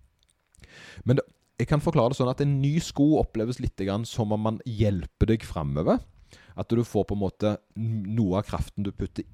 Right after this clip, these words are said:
inn i bakken med deg til neste steg. Så du spretter litt fremover da. Og det er litt av jobben er jo, til skoen er jo å være med deg at det ikke blir så hard landing. Men når på en måte du lander på en våt sokk, eller, sant? Når du lander på, så tenk at du løper med en våt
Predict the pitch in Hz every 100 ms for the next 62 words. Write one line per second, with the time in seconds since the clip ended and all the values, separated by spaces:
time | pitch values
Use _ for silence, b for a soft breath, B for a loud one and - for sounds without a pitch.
0 | - 101 101 101 82 - - - 185 190
1 | b - 107 117 113 90 98 - 92 -
2 | - - 60 71 - b b - 120 -
3 | 127 104 - - 127 127 131 - - 104
4 | 85 98 175 160 - 120 147 - 135 120
5 | 80 127 226 107 98 95 B B - 110
6 | - 85 123 85 95 104 107 113 107 104
7 | 76 69 78 104 104 - 95 90 85 80
8 | 92 - 85 78 87 76 62 85 - B
9 | B B B 107 120 151 143 131 - 117
10 | 117 123 120 101 82 - 110 107 104 110
11 | - - 202 - - - - 90 101 -
12 | - 131 160 - b b b 104 120 120
13 | 110 87 90 113 104 101 95 - 120 120
14 | 120 123 117 - 110 113 98 110 -